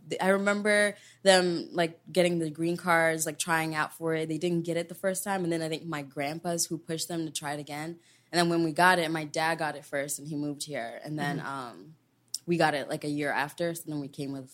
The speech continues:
Speaker 1: and met up with our dad here.
Speaker 2: Mm-hmm.
Speaker 1: So, yeah.
Speaker 2: Do you feel like they thought, like, maybe there was just more opportunity here?
Speaker 1: Yeah, I,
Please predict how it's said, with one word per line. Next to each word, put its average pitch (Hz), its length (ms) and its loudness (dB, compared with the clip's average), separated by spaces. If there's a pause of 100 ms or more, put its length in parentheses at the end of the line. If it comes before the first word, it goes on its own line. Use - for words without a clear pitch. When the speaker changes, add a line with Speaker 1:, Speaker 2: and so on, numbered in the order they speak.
(140)
Speaker 1:
and 139 260 -6
met 139 100 -6
up 135 200 -6 (120)
with 147 100 -6
our 135 120 -6
dad 127 220 -10
here. 143 360 -18
Speaker 2:
Mm-hmm. 175 360 0
Speaker 1:
So, 151 140 -6
yeah. 131 240 -6 (440)
Speaker 2:
Do 196 100 8
you 190 100 10
feel 196 160 10
like 180 180 10
they 175 140 8
thought, 165 260 6
like, 160 180 6
maybe 156 220 2
there 156 100 0
was 151 120 -4
just 151 100 -4
more 151 220 0
opportunity 285 720 2
here? 349 160 2
Speaker 1:
Yeah, 202 420 6
I, 233 420 6